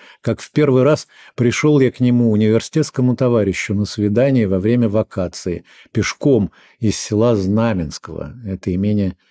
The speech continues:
Ивана Дмитриевича Трубецкого, у детей которого Погодин был домашним учителем. Под Москвой, на Серпуховской дороге, в Троицкое, на Калужской,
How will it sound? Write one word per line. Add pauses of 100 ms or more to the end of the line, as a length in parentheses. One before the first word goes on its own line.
(160)
Ивана
Дмитриевича
Трубецкого, (480)
у
детей
которого (380)
Погодин
был
домашним
учителем. (460)
Под
Москвой, (540)
на
Серпуховской
дороге, (140)
в
Троицкое, (280)
на
Калужской,